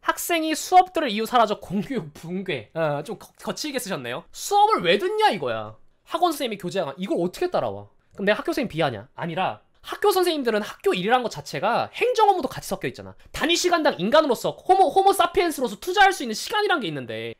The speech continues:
애들 관리해야 되고 생기부 적어줘야 되고 조직 단체입니다. 교무부장한테 싸바싸바도 해야 되고 교장 한번 달아볼 수 있지 않을까? 경쟁이야, 블랙독이야.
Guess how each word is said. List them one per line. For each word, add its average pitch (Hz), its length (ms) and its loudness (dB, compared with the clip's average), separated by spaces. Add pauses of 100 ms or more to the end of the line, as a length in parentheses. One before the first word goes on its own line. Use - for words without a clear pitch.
애들 233 200 2
관리해야 240 340 2
되고 208 80 -2
생기부 330 340 -6
적어줘야 165 420 0
되고 135 340 -8 (120)
조직 359 240 -2
단체입니다. 190 680 -4 (260)
교무부장한테 185 420 2
싸바싸바도 143 540 -4
해야 151 120 -8
되고 143 360 -10
교장 131 240 -8
한번 120 160 -8
달아볼 127 280 -8
수 - 80 -14
있지 - 160 -16
않을까? 131 340 -14
경쟁이야, 208 460 -4
블랙독이야. 147 580 -4